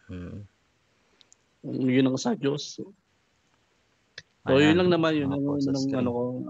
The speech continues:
Speaker 1: Okay. Salamat sa Diyos. O, may magsasalta pa ba before tayo magbasa ng mga comments dito? Alam nyo, ganito yung format nung ano, no, Bible Expo dati.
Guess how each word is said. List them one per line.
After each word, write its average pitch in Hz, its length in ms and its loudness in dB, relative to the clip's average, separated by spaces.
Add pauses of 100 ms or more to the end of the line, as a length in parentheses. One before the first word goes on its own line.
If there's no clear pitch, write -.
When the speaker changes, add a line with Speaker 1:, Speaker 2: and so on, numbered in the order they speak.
(1500)
Speaker 1:
Okay. 127 220 -4 (380)
Salamat 101 680 -6
sa - 160 -10
Diyos. 107 280 -10 (120)
O, 104 120 -2
may 123 160 0
magsasalta 131 680 0
pa 127 120 0
ba 120 200 6
before 117 360 -2
tayo 113 180 4
magbasa 107 480 0
ng 107 160 0
mga 101 180 0
comments 98 460 0
dito? 101 300 -8 (560)
Alam 160 240 12
nyo, 220 120 12
ganito 190 280 10
yung 196 160 10
format 165 420 12
nung 151 240 6
ano, 139 260 8
no, 110 160 4 (160)
Bible 113 380 4
Expo 113 320 6
dati. 98 420 4